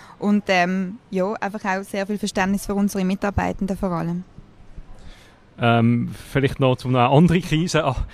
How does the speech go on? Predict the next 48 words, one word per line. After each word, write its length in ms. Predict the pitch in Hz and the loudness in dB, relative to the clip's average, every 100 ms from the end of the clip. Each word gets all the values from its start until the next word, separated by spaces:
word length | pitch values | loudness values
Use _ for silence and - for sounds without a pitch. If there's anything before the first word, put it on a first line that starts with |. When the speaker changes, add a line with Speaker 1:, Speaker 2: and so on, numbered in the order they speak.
| - - | -16 2
Speaker 2:
anschneiden. 520 | 135 143 147 156 151 | 6 6 8 6 8
Es 140 | 143 | 6
soll 160 | - 117 | 6 2
nicht 140 | 139 | 2
nur 120 | 135 131 | 2 0
um 100 | 131 | 0
Krisen 320 | 165 180 170 | 0 0 2
gehen 100 | 156 | 2
in 40 | |
diesem 120 | 156 147 | 2 0
Gespräch, 260 | 160 160 | 2 4
aber 140 | 131 147 | 2 0
etwas, 160 | 143 | -2
was 60 | 147 | -2
halt 100 | 143 | 0
auch 140 | 151 | 0
sehr 180 | 156 143 | 0 -2
präsent 420 | 135 131 135 160 165 | 0 2 2 2 0
ist, 180 | 156 | -2
was 80 | 135 | 0
euch 180 | 127 120 | 0 2
auch 140 | 127 | 0
sehr 180 | 135 131 | 0 -4
stark 220 | - 123 | -4 -8
betrifft, 340 | - 139 143 - | -8 -8 -8 -10
ist 140 | - | -12
die 40 | 120 | -6
ganze 320 | 127 131 127 | -6 -6 -8
Frage 360 | 110 120 120 - - _ | -2 0 0 -8 -20 _
Strommangellage. 920 | - 117 131 127 117 120 110 87 85 - - | -2 4 6 6 4 4 2 0 -4 -12 -4
Wie 120 | 120 | 0
gehen 180 | 123 120 | 2 2
wir 60 | |
um 260 | 117 127 131 - - - 127 | 2 2 0 -6 -20 -14 -10
mit 120 | 123 | -4
der 80 | 120 | -2
Energieversorgung? 600 | 117 165 190 170 165 165 | 0 0 2 4 4 4
Es 120 | 139 - | -2 0
scheint 280 | 170 185 | 4 6
sich 100 | 151 | 6
im 80 | 139 | 4
Moment 380 | 135 135 143 131 | 6 6 4 4
wieder 180 | 156 139 | 0 2
ein 80 | 131 | -2
bisschen 440 | 135 - 131 120 - - - | -2 2 4 4 -2 -20 0
entspannt 640 | 127 - 143 143 185 - | 2 4 6 6 4 2
zu 160 | - - | 4 6
haben, 360 | 151 147 196 | 8 8 6